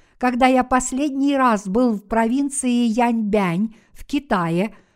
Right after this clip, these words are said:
и уже в то время я видел, как они занимаются низкокачественными строительными работами.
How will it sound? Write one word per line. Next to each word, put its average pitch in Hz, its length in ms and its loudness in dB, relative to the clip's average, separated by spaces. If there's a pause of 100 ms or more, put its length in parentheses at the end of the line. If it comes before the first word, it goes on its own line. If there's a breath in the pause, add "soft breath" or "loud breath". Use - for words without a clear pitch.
(120 soft breath)
и 254 100 2
уже 254 300 2
в 226 60 -6
то 254 180 2
время 240 440 0
я 226 180 2
видел, 254 420 0
как 262 280 -4
они 240 240 0
занимаются 240 960 0 (520 soft breath)
низкокачественными 233 1800 0
строительными 220 920 2
работами. 220 840 0